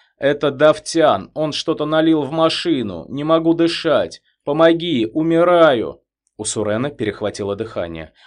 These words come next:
Он ослабил узел галстука. С трудом сглотнул ком в горле, не зная, как отнестись к услышанному. Ему подсказала Кураева. «Ну как, не сдох от страха?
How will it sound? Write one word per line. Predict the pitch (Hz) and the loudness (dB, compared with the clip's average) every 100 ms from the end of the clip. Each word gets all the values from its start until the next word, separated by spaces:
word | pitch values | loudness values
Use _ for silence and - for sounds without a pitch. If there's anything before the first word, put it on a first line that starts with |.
| _ | _
Он | 110 110 | -4 -4
ослабил | 107 113 110 113 | -2 -2 0 -4
узел | 120 110 131 | -4 -6 -4
галстука. | 143 117 - - - 78 _ | -2 -2 -4 -14 -16 -16 _
С | - | -20
трудом | - 117 113 107 | -8 -4 -4 -4
сглотнул | 107 110 107 107 | -4 -4 -4 -8
ком | 107 139 151 | -4 -4 -4
в | |
горле, | 147 165 165 170 170 | 2 2 2 0 -4
не | 113 110 | -8 -6
зная, | 101 107 101 | -4 -4 -4
как | 107 101 | -6 -8
отнестись | 107 110 107 113 110 | -10 -10 -10 -10 -10
к | |
услышанному. | 156 - 120 - 85 82 80 - _ _ | -12 -10 -10 -10 -14 -14 -14 -16 _ _
Ему | 98 104 151 | -6 -6 -6
подсказала | 110 - - 87 92 92 | -8 -10 -10 -8 -8 -8
Кураева. | - 127 95 80 80 - _ _ _ | -8 -6 -6 -8 -14 -18 _ _ _
«Ну | - 180 170 | -8 -6 4
как, | 143 107 - | 4 4 -2
не | 175 185 | -4 -4
сдох | 175 226 226 | 4 4 6
от | 175 | 0
страха? | - 151 127 101 - 80 | 0 0 0 -2 -6 -12